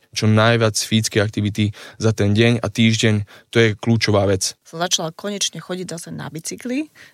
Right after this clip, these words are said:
Speaker 2: a cítim sa oveľa lepšie, ako keď som chodievala autom.
Speaker 1: Ja to vždy hovorím, že keď to človek raz na sebe je, zažije, tak vtedy pochopí,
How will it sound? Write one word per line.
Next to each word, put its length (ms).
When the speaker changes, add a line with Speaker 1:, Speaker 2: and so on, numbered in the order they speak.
Speaker 2:
a 80
cítim 400
sa 160
oveľa 400
lepšie, 240
ako 160
keď 240
som 80
chodievala 560
autom. 480
Speaker 1:
Ja 80
to 160
vždy 160
hovorím, 240
že 240
keď 320
to 160
človek 400
raz 400
na 160
sebe 280
je, 120
zažije, 720
tak 160
vtedy 400
pochopí, 560